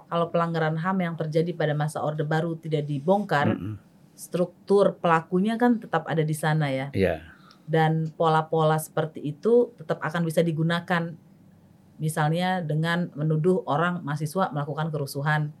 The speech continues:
Speaker 2: Mm-mm.
Speaker 1: Itu kan terjadi ya. Eh, me-, menuduh aksi massa disusupi.
Speaker 2: Mm-mm.
Speaker 1: Saya punya itu koran tahun delapan puluhan.
Speaker 2: Mm-mm.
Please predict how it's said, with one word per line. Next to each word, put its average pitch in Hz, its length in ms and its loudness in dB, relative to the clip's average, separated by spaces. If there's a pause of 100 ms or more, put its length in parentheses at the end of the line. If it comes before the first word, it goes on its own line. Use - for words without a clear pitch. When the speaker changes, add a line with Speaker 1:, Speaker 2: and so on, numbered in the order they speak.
(100)
Speaker 2:
Mm-mm. 101 420 -2
Speaker 1:
Itu 156 100 -12
kan 285 280 -2
terjadi 165 580 0
ya. 127 180 -2 (680)
Eh, 147 120 -4
me-, 170 160 -2
menuduh 175 680 2
aksi 165 320 -2
massa 160 380 2
disusupi. 175 680 0 (240)
Speaker 2:
Mm-mm. 95 360 -4
Speaker 1:
Saya 190 220 -2
punya 254 300 4
itu 226 180 2
koran 160 380 2
tahun 156 180 2
delapan 147 340 0
puluhan. 151 520 -2 (180)
Speaker 2:
Mm-mm. 98 400 -2